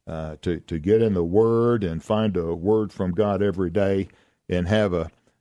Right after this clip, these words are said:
have a heart posture of heart hunger and heart response to the Word,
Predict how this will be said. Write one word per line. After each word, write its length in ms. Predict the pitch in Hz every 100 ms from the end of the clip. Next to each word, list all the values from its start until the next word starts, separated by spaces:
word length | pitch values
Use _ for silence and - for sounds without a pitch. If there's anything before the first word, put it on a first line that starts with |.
| -
have 160 | 107
a 80 | 101
heart 320 | 113 120 -
posture 680 | - 117 101 - 98 98 98
of 100 | 85
heart 240 | 82 110 -
hunger 380 | 92 87 87 87
and 80 |
heart 220 | 85 120 -
response 440 | 90 - 92 82
to 80 | -
the 120 | 82
Word, 480 | 80 87 85 87 98